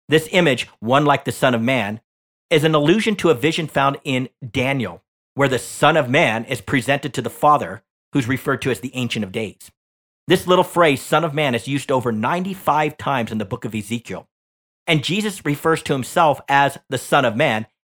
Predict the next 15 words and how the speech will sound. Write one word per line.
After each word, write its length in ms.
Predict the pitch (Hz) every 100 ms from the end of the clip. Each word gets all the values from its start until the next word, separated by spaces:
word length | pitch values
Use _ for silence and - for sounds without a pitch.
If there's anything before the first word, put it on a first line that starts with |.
| _ _ -
eighty-five 600 | 185 208 - 165 160 160
times 400 | 151 147 117 -
in 80 |
the 60 | 110
four 200 | - 113
Gospels. 600 | 110 113 - - - - _ _ _ _ _ _ _ _
This 180 | 180 190
nickname 440 | 185 208 156 127
grounds 520 | 113 - 135 151 180 180
us 140 | 165
in 180 | - 131
the 80 | 123
reality 480 | 120 120 139 147 131
that 200 | 101 -
Jesus 460 | 147 156 165 -